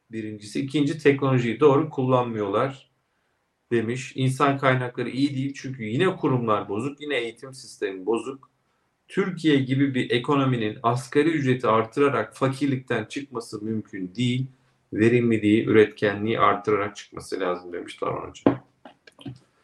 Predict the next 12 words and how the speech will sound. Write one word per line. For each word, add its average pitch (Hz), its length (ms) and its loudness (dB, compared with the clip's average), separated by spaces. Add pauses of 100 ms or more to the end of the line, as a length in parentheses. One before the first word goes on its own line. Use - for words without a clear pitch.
(440)
Evet 131 440 6
hocam, 131 500 6
valla, 143 420 4 (100)
e, 123 400 -4
çok 165 260 -8
güzel 156 300 0
bir 143 60 0
yayın 120 160 0
oldu 104 280 -8
gene. 107 200 -8 (200)
Böyle 113 480 -2
hakikaten 113 460 -10